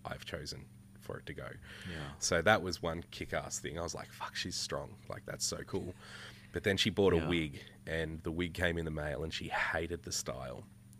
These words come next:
Speaker 1: Uh, so she'd booked an appointment with her hairdresser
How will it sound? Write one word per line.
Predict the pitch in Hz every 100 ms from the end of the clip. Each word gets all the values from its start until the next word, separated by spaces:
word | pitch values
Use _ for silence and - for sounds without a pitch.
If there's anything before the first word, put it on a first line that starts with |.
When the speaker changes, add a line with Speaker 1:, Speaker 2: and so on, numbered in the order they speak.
| -
Speaker 1:
Uh, | 71 55
so | - 90
she'd | - 85 80
booked | 92 -
an | 92
appointment | 76 - 85 67 69
with | 80
her | 71
hairdresser | 80 80 80 80 - 58